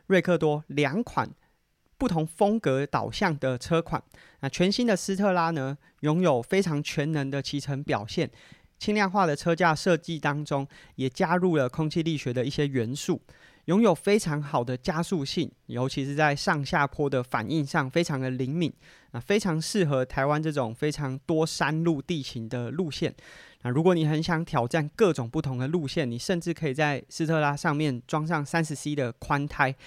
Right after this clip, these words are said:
可以在竞赛的几何当中又享受截然不同的骑乘路感。那像我们刚才讲的空气力学车，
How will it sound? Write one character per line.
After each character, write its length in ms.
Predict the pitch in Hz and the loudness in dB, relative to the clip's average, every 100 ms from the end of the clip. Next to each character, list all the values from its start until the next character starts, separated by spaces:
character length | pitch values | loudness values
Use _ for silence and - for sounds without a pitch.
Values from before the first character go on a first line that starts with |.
| - - | -20 -10
可 100 | - | 0
以 60 | 190 | 2
在 340 | 190 190 165 - _ _ | 4 2 2 -6 _ _
竞 200 | - 214 | -2 0
赛 240 | 165 220 160 | 2 2 2
的 140 | 143 | 0
几 300 | - - 123 | -4 -6 -6
何 200 | 113 127 | -2 -2
当 240 | 135 147 151 | -2 -2 -2
中 240 | 151 143 - - 165 | -2 -2 -6 -10 0
又 200 | 160 139 | 2 2
享 240 | 127 113 | -2 -4
受 320 | - 147 120 - _ _ | 0 0 0 -6 _ _
截 160 | - 151 | 0 2
然 180 | 147 143 | 2 0
不 120 | 170 | -2
同 160 | 147 123 | -2 -4
的 100 | 123 | -4
骑 200 | - 131 | -4 -4
乘 220 | 135 131 | -4 0
路 140 | 170 | 0
感。 200 | 135 - - _ - - - | -2 -8 -14 _ -20 -20 -4
那 80 | 147 | 0
像 160 | 180 | 2
我 60 | 147 | 2
们 140 | 127 | 2
刚 120 | 151 | 2
才 120 | 147 147 | 0 0
讲 240 | 127 117 | -4 -4
的 200 | 117 113 | -4 -4
空 220 | - 165 | 0 0
气 120 | 160 170 | 2 2
力 120 | 165 | 2
学 200 | 139 127 | 0 -2
车， 280 | - 139 | 0 -2